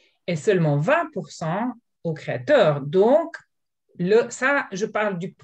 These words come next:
du prix pour le meilleur premier livre. Peut-être que c'était ça qui a fait une sorte de, de pré-, préam-, préfa-, enfin, préambule ou, euh, une, une introduction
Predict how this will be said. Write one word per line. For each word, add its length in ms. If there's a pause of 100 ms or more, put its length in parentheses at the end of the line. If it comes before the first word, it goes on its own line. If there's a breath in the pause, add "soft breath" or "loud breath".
(120)
du 220
prix 260
pour 180
le 60
meilleur 420
premier 300
livre. 480 (580 loud breath)
Peut-être 760
que 200
c'était 360
ça 760
qui 240
a 80
fait 680
une 140
sorte 440
de, 680 (520 soft breath)
de 260
pré-, 540 (120)
préam-, 460
préfa-, 640 (100)
enfin, 240
préambule 800
ou, 300
euh, 840
une, 560 (880 soft breath)
une 140
introduction 1000